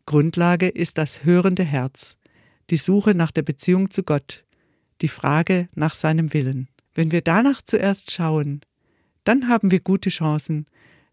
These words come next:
dass uns das andere auch zufällt. Amen. Lasst uns beten.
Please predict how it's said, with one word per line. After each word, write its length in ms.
dass 200
uns 220
das 180
andere 500
auch 220
zufällt. 840
Amen. 640
Lasst 300
uns 180
beten. 440